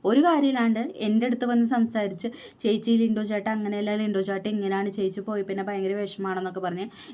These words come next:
എന്നെ കോൺടാക്ട് ചെയ്തിട്ട് ഏറ്റവും അവസാനം എന്നെയും തെറി വിളിച്ച് പോയൊരു വ്യക്തിയാണ് അവൾ. അവളും, അതായത് ആ ജിമ്മിൽ ഒരു ഗ്യാങ് ഉണ്ടായിരുന്നു. ഇവൻ, ഇവൻ്റെ റിലേഷൻ, വേറൊരു ട്രെയിനർ, അവൻ്റെ റിലേഷൻ, അങ്ങനെ ഒരു ഗ്രൂപ്പായിട്ടുണ്ടായിരുന്നു. ആ ഗ്രൂപ്പിലെ ആൾക്കാരൊക്കെ കൂടി ഒരു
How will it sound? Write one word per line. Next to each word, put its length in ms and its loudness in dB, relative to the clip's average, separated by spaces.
എന്നെ 240 2
കോൺടാക്ട് 460 0
ചെയ്തിട്ട് 280 -2
ഏറ്റവും 260 -2
അവസാനം 440 -2
എന്നെയും 280 -2
തെറി 220 0
വിളിച്ച് 240 -2
പോയൊരു 300 -2
വ്യക്തിയാണ് 400 -4
അവൾ. 120 -4
അവളും, 400 4
അതായത് 320 2
ആ 80 6
ജിമ്മിൽ 420 4
ഒരു 120 2
ഗ്യാങ് 400 0
ഉണ്ടായിരുന്നു. 420 -2
ഇവൻ, 280 -2
ഇവൻ്റെ 320 -2
റിലേഷൻ, 520 -4
വേറൊരു 520 2
ട്രെയിനർ, 400 -2
അവൻ്റെ 340 0
റിലേഷൻ, 540 -2
അങ്ങനെ 260 4
ഒരു 140 0
ഗ്രൂപ്പായിട്ടുണ്ടായിരുന്നു. 1040 0
ആ 100 2
ഗ്രൂപ്പിലെ 480 2
ആൾക്കാരൊക്കെ 580 -2
കൂടി 280 0
ഒരു 120 -2